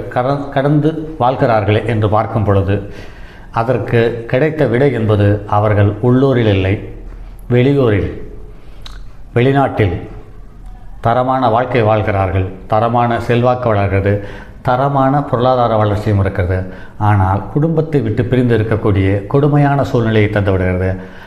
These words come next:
ஆனால், பொருளாதாரத்தை கருத்தில் கொண்டு மனிதர்கள் ஆழம் வாழ ஆரம்பித்த பிறகு, அந்த பிரிவினை ஒரு பெரிய பாதிப்பையோ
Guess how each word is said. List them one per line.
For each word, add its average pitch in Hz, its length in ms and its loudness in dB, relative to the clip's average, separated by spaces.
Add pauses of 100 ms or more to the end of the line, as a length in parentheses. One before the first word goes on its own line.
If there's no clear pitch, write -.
(120)
ஆனால், 113 420 2
பொருளாதாரத்தை 165 720 2
கருத்தில் 165 520 0
கொண்டு 139 240 2
மனிதர்கள் 131 560 2
ஆழம் 123 360 -2 (540)
வாழ 127 320 2
ஆரம்பித்த 107 500 0
பிறகு, 95 320 0 (420)
அந்த 104 220 2
பிரிவினை 151 440 0
ஒரு 113 220 2
பெரிய 117 300 2
பாதிப்பையோ 107 600 0